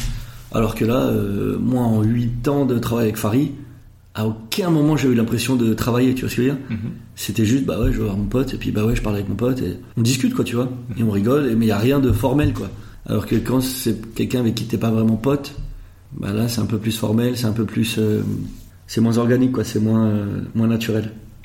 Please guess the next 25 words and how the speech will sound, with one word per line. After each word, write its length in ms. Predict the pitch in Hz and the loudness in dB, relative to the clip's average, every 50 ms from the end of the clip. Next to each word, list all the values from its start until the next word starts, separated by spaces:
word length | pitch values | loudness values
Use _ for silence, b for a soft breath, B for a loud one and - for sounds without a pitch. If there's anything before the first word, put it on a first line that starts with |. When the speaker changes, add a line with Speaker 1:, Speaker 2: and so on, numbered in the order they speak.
| B B B B B - | B B B B B -2
Speaker 2:
Et 100 | 135 123 | 0 2
j'ai 80 | 123 | 2
entendu 320 | 135 127 127 123 120 135 165 | 2 2 2 0 0 0 -2
que 80 | - | -2
c'était 220 | - 131 - 117 113 | -2 -2 -2 -2 -2
surtout 580 | 117 - 123 113 - - - 139 147 147 143 | -2 -4 -4 -6 -4 -2 0 2 2 2 2
Fary 520 | 139 - - 120 110 110 131 151 185 196 - - | 0 0 0 -2 0 0 0 -2 -2 -4 -8 -12
qui 80 | - - | -6 -2
t'avait 200 | 123 113 113 113 | 0 0 2 0
fait 300 | 113 - 131 123 120 120 | 0 0 0 0 0 0
comprendre 520 | - 131 127 120 - - 135 131 135 131 | 0 0 0 0 0 -2 0 0 0 -2
ce 180 | - - - 123 | -4 -4 -4 -2
qu'était 280 | 113 - 110 113 127 | -2 -2 0 0 -2
le 60 | 123 123 | -2 -2
stand-up. 480 | - - 107 104 104 117 139 - - - - - - - 139 | -4 -4 -4 -2 0 -2 -2 -2 -6 -12 -16 -20 -8 -2 0
Speaker 1:
Mm. 120 | 135 131 | 0 0
Speaker 2:
et 40 | - | 0
qui 80 | - - | -2 -2
t'a 100 | - 117 | -2 -2
transmis 520 | - - - 147 139 - - 160 165 160 | -2 -2 -2 -2 -2 0 0 0 0 0
sa 140 | 160 - 120 | 0 -2 0
passion 340 | - - 113 113 - 131 127 | 0 0 -2 0 0 -2 0
pour 120 | - 110 | 0 0
le 60 | 104 104 | -2 -2
stand-up, 400 | - - 104 104 101 113 135 | -2 -2 -2 0 0 0 0